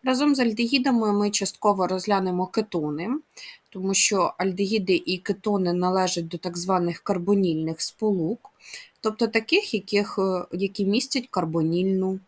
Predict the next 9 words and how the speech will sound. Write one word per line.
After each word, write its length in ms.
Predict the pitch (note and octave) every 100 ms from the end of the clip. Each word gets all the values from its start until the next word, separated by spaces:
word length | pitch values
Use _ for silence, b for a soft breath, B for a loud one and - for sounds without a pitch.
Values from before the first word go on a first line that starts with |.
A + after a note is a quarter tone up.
| _ -
групу. 600 | D#3 D#3 C3 C3+ - -
Ось 240 | - A#3+ -
ми 160 | E3
її 160 | D#3 D3+
бачимо 560 | D#3+ F#3 - E3 D#3
з 120 | D3+ C#3+
вами 360 | D#3+ E3 D#3+ b b b b b -
на 180 | D#3+ D#3
екрані. 500 | D3+ - E2+ G2+